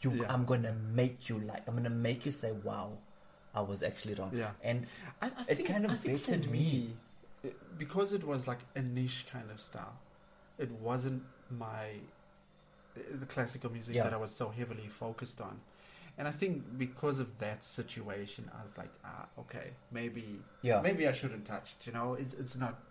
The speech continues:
Speaker 2: my field." Uh, yeah. But, but anyway, let's, let's look at, um, so we are kind of,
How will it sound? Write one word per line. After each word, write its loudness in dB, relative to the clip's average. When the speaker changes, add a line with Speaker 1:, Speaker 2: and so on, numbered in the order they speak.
Speaker 2:
my -8
field." -12
Uh, -10
yeah. -12
But, 0
but 0
anyway, 6
let's, -2
let's 0
look 2
at, 0
um, 2
so -4
we 0
are 2
kind 2
of, 0